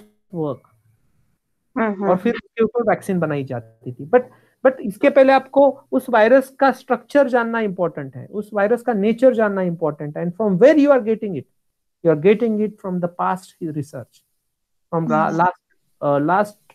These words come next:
Speaker 1: twenty years or from last hundred years research, ठीक है? और ये आप सोचिए, अगर ये नॉलेज स्टोर करके नहीं रखा जाता,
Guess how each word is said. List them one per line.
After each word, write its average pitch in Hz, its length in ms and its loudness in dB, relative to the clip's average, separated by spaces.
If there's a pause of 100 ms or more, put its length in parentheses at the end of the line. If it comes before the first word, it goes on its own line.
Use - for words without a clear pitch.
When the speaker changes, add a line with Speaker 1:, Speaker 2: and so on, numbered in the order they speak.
(120)
Speaker 1:
twenty 190 280 2 (100)
years 147 280 2
or 170 60 -4
from 170 300 -2
last 165 300 -2 (140)
hundred 175 240 0
years 156 220 -2
research, - 460 -12 (800)
ठीक 269 160 -4
है? - 200 -8 (320)
और 196 160 6
ये 233 180 4
आप 233 220 2
सोचिए, 233 440 2
अगर 220 220 4
ये 233 160 0
नॉलेज 233 560 2 (180)
स्टोर 277 420 4
करके 277 280 4
नहीं 247 260 4
रखा 208 280 2
जाता, 165 400 -2